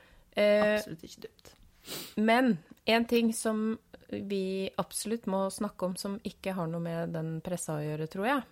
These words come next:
Speaker 1: som
Speaker 2: Ja.
Speaker 1: vi burde tatt på forhånd.
Speaker 2: Ja, det
Speaker 1: Kanskje.
Speaker 2: burde vi.
Speaker 1: Dette er noe jeg ikke har gjort før.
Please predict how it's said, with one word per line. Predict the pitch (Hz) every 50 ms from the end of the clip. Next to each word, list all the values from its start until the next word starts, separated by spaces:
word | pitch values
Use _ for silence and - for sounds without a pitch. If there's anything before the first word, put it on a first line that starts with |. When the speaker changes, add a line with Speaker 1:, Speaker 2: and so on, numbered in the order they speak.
| _ -
Speaker 1:
som | - - 208 208 233
Speaker 2:
Ja. | 240 269 302
Speaker 1:
vi | 330 240
burde | 190 190 190 190
tatt | - - 180 - - _
på | - 190 185
forhånd. | - 185 185 180 175 160 165 165 156 - - _ _ _ _ _ _ _ _
Speaker 2:
Ja, | - 233 226 247 247
det | 240
Speaker 1:
Kanskje. | - 339 262 - 254 226
Speaker 2:
burde | 214 233 202 208 185
vi. | 165
Speaker 1:
Dette | 254 269 - -
er | 214
noe | 233 254 247
jeg | 233 247 254
ikke | 330 269 262
har | 240 -
gjort | - -
før. | - 285 285 262